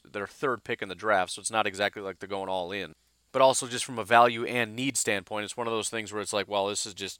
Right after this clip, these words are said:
this just feels like an obvious pick. Kinda like Josh Jackson last year. We already got Jaire. We didn't take Jackson here. The, the plan probably wasn't to get Jackson. It, it might have even been a question at,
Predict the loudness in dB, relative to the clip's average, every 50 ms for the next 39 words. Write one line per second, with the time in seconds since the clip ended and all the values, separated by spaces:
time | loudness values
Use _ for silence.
0 | _ _ -10 -8 -6 -6 -4 -4 -6 -4 -4 -4 -2 -2 -2 -4 -2 0 0 0
1 | 0 0 -4 -10 -8 -6 -6 -6 -4 -2 0 0 2 4 4 4 4 2 0 0
2 | 0 0 -2 0 2 2 2 2 0 -6 -6 0 2 2 2 2 -2 -6 -12 -14
3 | -14 _ _ _ _ _ -2 4 6 6 8 8 8 8 8 8 6 4 4 4
4 | 4 4 2 2 0 -2 -4 -8 _ _ _ _ _ _ _ _ -12 -4 0 0
5 | 0 2 4 4 4 4 4 6 6 6 6 4 0 -8 -8 -6 -4 -4 -4 -4
6 | -4 -8 -8 -8 -8 -8 -8 -6 -8 -8 -4 0 2 2 2 4 4 2 2 2
7 | 2 0 0 0 0 -2 -6 -10 -4 2 2 2 2 2 0 0 0 -2 -4 -6
8 | -12 -10 -8 -8 -6 -4 0 6 8 8 8 8 6 4 2 0 -2 -2 -2 2
9 | 4 4 4 4 2 -4 0 4 4 4 4